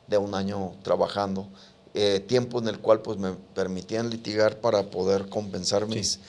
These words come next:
Speaker 1: mis ingresos,
Speaker 2: Ujú.
Speaker 1: pero aprendí mucho.
Speaker 2: Eso
Speaker 1: Aprendí
Speaker 2: también.
Speaker 1: mucho y sobre todo aprendí de temas políticos y eso me dio tanta confianza, tanta fuerza para seguir buscando mis cosas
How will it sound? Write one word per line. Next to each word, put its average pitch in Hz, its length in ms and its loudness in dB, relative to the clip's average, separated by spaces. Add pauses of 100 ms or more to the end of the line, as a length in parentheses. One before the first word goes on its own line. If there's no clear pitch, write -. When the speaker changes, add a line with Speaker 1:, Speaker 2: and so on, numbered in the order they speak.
(200)
Speaker 1:
mis 113 200 0
ingresos, 147 520 6
Speaker 2:
Ujú. 170 100 -4 (380)
Speaker 1:
pero 180 400 4 (1040)
aprendí 117 400 -2
mucho. 143 320 -10 (920)
Speaker 2:
Eso 107 200 -6
Speaker 1:
Aprendí 110 340 0
Speaker 2:
también. 139 160 -2
Speaker 1:
mucho - 300 -6 (340)
y 110 80 0
sobre 110 320 6
todo 127 340 6 (600)
aprendí 101 460 -6
de 117 100 -4
temas 113 280 -4
políticos - 800 -8 (560)
y 117 180 4
eso 117 360 4 (440)
me 117 280 2
dio 127 240 4
tanta 143 960 0 (140)
confianza, 131 640 -2
tanta 123 380 -4
fuerza 127 520 2 (920)
para 101 180 -2
seguir 104 300 -2
buscando 156 380 -8
mis 135 200 -4
cosas 170 640 -4